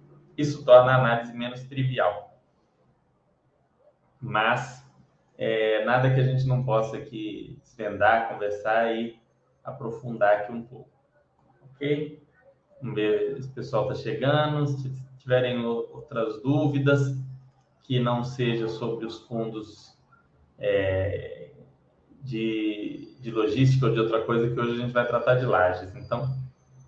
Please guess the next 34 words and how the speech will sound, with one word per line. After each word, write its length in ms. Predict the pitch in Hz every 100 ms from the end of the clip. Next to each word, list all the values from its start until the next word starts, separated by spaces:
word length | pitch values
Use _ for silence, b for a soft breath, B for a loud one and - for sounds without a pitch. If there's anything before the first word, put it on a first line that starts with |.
| _ _
se 160 | _
tiverem 400 | 123 113 117 110
dúvida 360 | 110 113 110 107
aí 80 | 107
sobre 260 | 113 113
algo, 260 | 110 110 - - -
não 140 | 180 190
seja 140 | 233
sobre 240 | 226 -
fundo 180 | 143 170
específico, 560 | - 113 - 147 143 131
na 80 | 117
verdade 320 | 131 139 -
pode 140 | 156
até 180 | 156 170
ser 160 | 160 143
sobre 300 | 139 127 131
outro 120 | 131
setor, 540 | 139 127 104 - - _ _ - _ -
mas 260 | 113 113 -
sobre 240 | 120 131
fundo 200 | 135 135
específico 600 | 131 127 - 127 - 123
de 340 | 117 123 117
lajes 480 | 110 110 107 110 113
ou 80 | 117
de 100 | 117
logística, 600 | 113 113 131 - - 123
a 20 |
gente 180 | 120 -
vai 160 | 123 123
trabalhar 500 | 123 120 113 110 104
hoje 380 | 104 104 101 - _ _ _ _ _ _
os 220 | 120 113